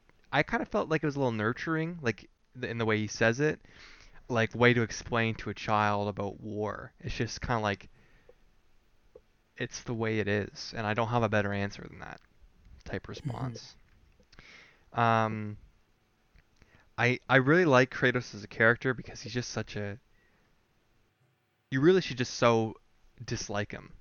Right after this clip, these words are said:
Speaker 1: but you can't help but like him 'cause he's, he's Kratos. And, and seeing him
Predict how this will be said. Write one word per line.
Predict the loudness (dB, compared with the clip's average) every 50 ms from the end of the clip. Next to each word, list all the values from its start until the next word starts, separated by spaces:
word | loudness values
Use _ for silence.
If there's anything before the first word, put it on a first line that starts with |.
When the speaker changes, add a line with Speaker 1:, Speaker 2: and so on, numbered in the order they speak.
| -8 -4
Speaker 1:
but | -2 -2
you | 0
can't | 2 2 2 2 2
help | 2 0 -2 -2
but | -6 -6
like | -4 -6 -6 -6
him | -12 -16 -18 -18 -18
'cause | -16 -16 -14 -14
he's, | -14 -16 -16 -18 -20 -20 _ _ _ -20 -14
he's | -12 -12 -12 -10
Kratos. | -10 -8 -8 -8 -8 -10 -10 -12 -14 -16 -18 -20 -20 _ -20 -20 -20 -20 -20 -12 -4
And, | 0 2 2 2 2 2
and | 0 0 0 -2
seeing | -2 0 0 2 2 2
him | 2 2 0 -2 -4